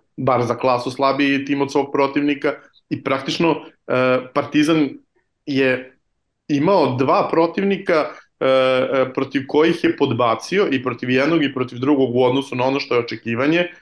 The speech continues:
ali nipošto zato što je Partizan bolji tim od Noršelena, nego zato što je Partizan, e, u prethodnih deset godina, a pogotovo u pos-, pa dobro, mislim, mo-, možemo da kažemo zapravo kroz celu modernu istoriju,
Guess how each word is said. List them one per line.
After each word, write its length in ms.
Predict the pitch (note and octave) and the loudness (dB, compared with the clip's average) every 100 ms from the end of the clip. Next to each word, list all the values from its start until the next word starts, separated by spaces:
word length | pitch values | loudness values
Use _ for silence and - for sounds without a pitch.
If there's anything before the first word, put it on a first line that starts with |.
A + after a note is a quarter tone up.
| _ - | _ -2
ali 520 | C#3 C3+ C3+ C#3 C#3 | 2 2 0 -4 -6
nipošto 680 | C#3+ C#3 D3 D3 D3+ - D3+ | 0 2 2 2 0 2 2
zato 300 | D3 D3 D3+ | 4 2 0
što 180 | D3 D3 | 0 -2
je 100 | D3 | -2
Partizan 480 | C#3 D3+ D3 D3 | -2 0 0 0
bolji 300 | C3+ C#3+ C#3 | 2 0 0
tim 240 | C#3 D#3 B2+ | -2 -2 -2
od 120 | A#2 | -2
Noršelena, 520 | A#2 - B2 C#3 D#3 - _ _ _ _ _ _ _ | -2 -2 0 0 0 -4 _ _ _ _ _ _ _
nego 480 | D3 C3+ C3 C3 - - - | 2 2 2 0 -2 -8 -2
zato 300 | B2 C3 - | 0 -2 -2
što 140 | - | -2
je 100 | D3 | 0
Partizan, 500 | C#3 - D#3 F3 F3 | -4 0 2 2 2
e, 80 | C3 - _ - C3 B2+ B2 | -2 -8 _ -4 0 2 2
u 120 | B2+ | -2
prethodnih 580 | C#3+ D3 D3+ F3+ E3 C3+ | 0 0 0 -2 -2 0
deset 360 | D3+ D#3+ C#3+ C#3 | 0 0 -2 0
godina, 460 | C3 B2+ D3+ E3+ | 0 0 0 -2
a 100 | B2+ - | -2 -4
pogotovo 500 | B2+ D3 - A3+ F3 | 0 0 2 2 2
u 100 | - | 2
pos-, 240 | C#3 C3+ D#2+ D2+ E2 | 0 -2 -8 -14 -6
pa 100 | - | -4
dobro, 260 | E3 G3+ C3 | 0 0 0
mislim, 260 | B2 B2+ | -4 -4
mo-, 80 | B2+ | 0
možemo 280 | C3 D3+ C#3+ | 0 0 0
da 60 | C3 | 0
kažemo 420 | C3 A2+ A2 G#2 _ _ - | -2 -2 -10 -14 _ _ -20
zapravo 580 | B2 - A#2+ B2 B2 A#2 | -16 -4 -2 2 0 0
kroz 120 | A#2+ | -4
celu 360 | - C3 B2+ B2+ - _ - | 0 2 2 0 -8 _ -4
modernu 520 | C3 C#3 C#3 C#3 C3+ | 2 2 2 2 2
istoriju, 520 | C3+ B2+ F3 E3+ E3 | 2 0 0 2 2